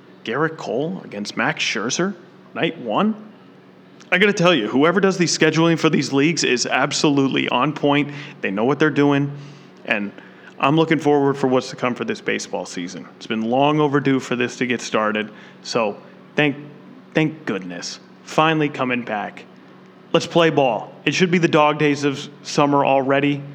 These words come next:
here at the end of June, but now we're finally getting it come July. Let's get this puppy started and rolling.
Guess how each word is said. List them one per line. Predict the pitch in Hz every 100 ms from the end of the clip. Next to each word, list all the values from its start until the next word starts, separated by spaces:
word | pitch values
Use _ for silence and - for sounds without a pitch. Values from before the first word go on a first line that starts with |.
| - - -
here | 156 147
at | 143
the | 143
end | 139
of | 135
June, | 131 139 143 139 - - -
but | -
now | 131 139
we're | 135
finally | - 143 143 135
getting | 147 143 156
it | 151 - - -
come | - 156
July. | 143 147 135 101 92 - - - -
Let's | 139 -
get | 160
this | 156 -
puppy | - 139 135
started | - - 143 143 139 139 131
and | 120 113 - -
rolling. | 107 113 156 160 107